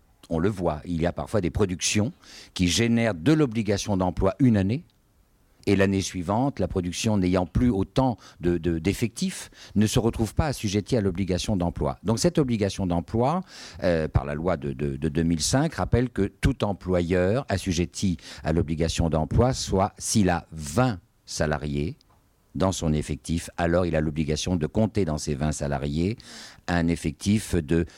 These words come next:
euh, six pour cent de travailleurs handicapés. Cette obligation d'emploi, évidemment, est une mesure incitative à ce que les employeurs se mobilisent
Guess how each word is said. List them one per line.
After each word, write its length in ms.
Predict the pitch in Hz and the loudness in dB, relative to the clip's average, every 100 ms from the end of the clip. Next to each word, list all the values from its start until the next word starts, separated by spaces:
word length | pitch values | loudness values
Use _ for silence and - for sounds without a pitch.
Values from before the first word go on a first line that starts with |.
| - | -6
euh, 60 | 71 | -2
six 300 | - - 139 | 2 2 4
pour 240 | - 90 | 2 2
cent 320 | - 92 98 - | 0 0 -2 -2
de 100 | 87 | -4
travailleurs 520 | - 82 80 92 78 | -2 -2 0 0 0
handicapés. 540 | 78 80 73 - - - - | -2 -2 -4 -6 -12 -14 -8
Cette 320 | - 156 143 | 0 2 2
obligation 560 | 117 95 87 85 - 85 | 0 -2 -2 -2 0 0
d'emploi, 560 | 80 76 - 78 71 67 - - | 0 -2 -2 -2 -2 -4 -14 -4
évidemment, 600 | 95 90 90 85 87 82 - | 0 0 2 2 2 0 -2
est 220 | 92 - | -4 -2
une 180 | 95 87 | 0 2
mesure 340 | 87 87 85 - - | 2 2 0 -2 2
incitative 920 | 147 135 - 113 110 - 110 73 73 - | 2 2 -2 -4 -4 -4 -6 -6 -12 -6
à 80 | 90 | -6
ce 80 | - | -2
que 100 | 95 | -2
les 200 | 85 80 | 0 0
employeurs 500 | 90 85 82 87 80 | -2 0 0 0 0
se 100 | 90 | 0
mobilisent 720 | 80 95 113 143 107 73 80 | 2 4 2 0 0 0 -4